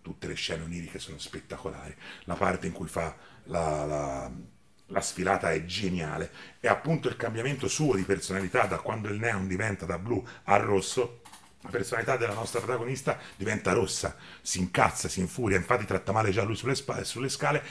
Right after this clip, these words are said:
e in realtà tira fuori quello che è davvero il suo carattere, che lei fa tutta la modina, "io non trombo con nessuno", so così, ma in realtà alla base la bellezza di lei la porta a essere una persona cattiva, una persona diffidente e cattiva e che sa di poter tenere tutti in mano.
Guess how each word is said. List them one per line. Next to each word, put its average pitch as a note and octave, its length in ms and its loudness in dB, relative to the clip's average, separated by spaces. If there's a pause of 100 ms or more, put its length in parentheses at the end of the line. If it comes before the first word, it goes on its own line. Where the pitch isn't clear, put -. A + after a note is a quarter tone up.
(120)
e B2 120 -2
in B2+ 60 2
realtà D#3 340 6
tira C3 220 4
fuori C#3 260 4
quello B2+ 220 4
che B2+ 160 2
è A2+ 80 0
davvero G2+ 460 4
il E2 100 0
suo - 100 2
carattere, F2 400 -2 (840)
che - 120 -2
lei C3+ 140 6
fa G2+ 120 2
tutta - 280 -2
la G#2+ 100 4
modina, A2+ 420 0
"io A#2+ 60 4
non A2+ 120 2
trombo A2 240 2
con B2 160 -2
nessuno", A2+ 380 0
so G2+ 100 -2
così, A2+ 240 0
ma G2+ 140 2
in G#2 60 0
realtà A2+ 420 4
alla A#2 260 4
base A#2+ 400 4 (220)
la F#2+ 120 4
bellezza B2+ 440 4
di C3 80 2
lei B2 120 4
la B2 120 4
porta F#2 340 0
a G2 40 0
essere F2+ 240 -4
una G#2+ 80 0
persona G2+ 400 -2
cattiva, - 540 -2 (600)
una - 80 8
persona G2 240 6
diffidente B2 480 0
e - 20 -2
cattiva D#3+ 360 4
e - 60 0
che B2+ 120 0
sa D#3+ 220 4
di C#3 80 2
poter B2 240 2
tenere G#2 340 2
tutti F#2 300 -4
in E2+ 80 0
mano. C#2 260 -6